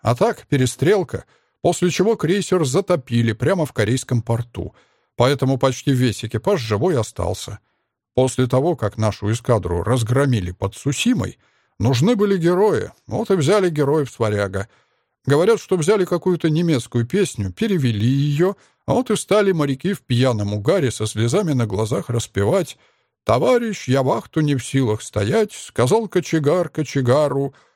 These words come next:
«Котлы в моей топке совсем не горят, в котлах не сдержать больше пару». Потом вообще оказалось, что наши моряки с «Варяга» на иностранных судах были доставлены в Одессу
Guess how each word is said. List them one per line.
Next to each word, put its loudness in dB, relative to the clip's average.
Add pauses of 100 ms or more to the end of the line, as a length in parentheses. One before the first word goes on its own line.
(140)
«Котлы 2
в -4
моей 2
топке -2
совсем -2
не 0
горят, 0 (320)
в -14
котлах 0
не 2
сдержать -2
больше -4
пару». -6 (1300)
Потом 2
вообще 0
оказалось, -6
что -4
наши 0
моряки 0
с -6
«Варяга» 2
на -2
иностранных -2
судах 0
были 0
доставлены 0
в 0
Одессу -4